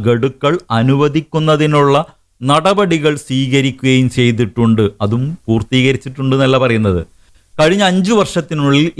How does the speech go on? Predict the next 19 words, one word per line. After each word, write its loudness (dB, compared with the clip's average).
എം -4
എൻ 2
ലക്ഷം -4
വീട് 2
പുനർനിർമ്മാണ 0
പദ്ധതി, 0
എം -4
എൻ 0
ലക്ഷം -4
വീട് 2
മേൽക്കൂര 0
അറ്റകുറ്റപ്പണി -2
ചെയ്യുന്ന 0
പദ്ധതി, 0
സുരക്ഷാ 0
ഭവന 2
പദ്ധതി, 0
പത്രപ്രവർത്തകർക്കുള്ള -2
ഭവന 0